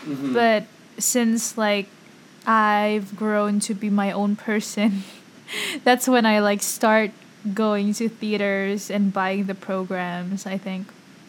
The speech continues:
Speaker 1: Right.
Speaker 2: But my
Speaker 1: Yeah.
Speaker 2: history, my history with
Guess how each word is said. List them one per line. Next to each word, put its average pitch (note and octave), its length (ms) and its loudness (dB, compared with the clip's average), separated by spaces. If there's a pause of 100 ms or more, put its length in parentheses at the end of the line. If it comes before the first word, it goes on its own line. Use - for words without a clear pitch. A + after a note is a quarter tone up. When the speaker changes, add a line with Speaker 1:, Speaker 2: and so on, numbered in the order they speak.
(140)
Speaker 1:
Right. A3+ 480 0
Speaker 2:
But C4+ 280 2
my C4+ 200 2
Speaker 1:
Yeah. C#4+ 200 6
Speaker 2:
history, C#4 680 2
my C#4 220 0
history C#4 480 0
with B3+ 300 2